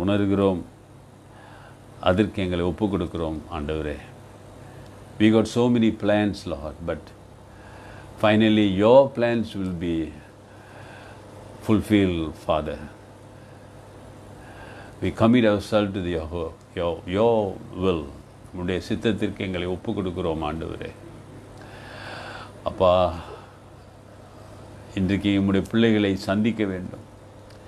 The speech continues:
உம்முடைய வார்த்தை அவர்களுக்கு பலத்தை கொடுக்கட்டும்.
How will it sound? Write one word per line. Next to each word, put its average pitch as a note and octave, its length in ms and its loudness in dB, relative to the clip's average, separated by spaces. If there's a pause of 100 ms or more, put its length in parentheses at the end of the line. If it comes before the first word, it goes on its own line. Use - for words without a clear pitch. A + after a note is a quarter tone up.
(800)
உம்முடைய G2 160 8
வார்த்தை A#2+ 640 8 (920)
அவர்களுக்கு G2+ 600 2
பலத்தை A#2 300 4
கொடுக்கட்டும். F#2+ 560 -8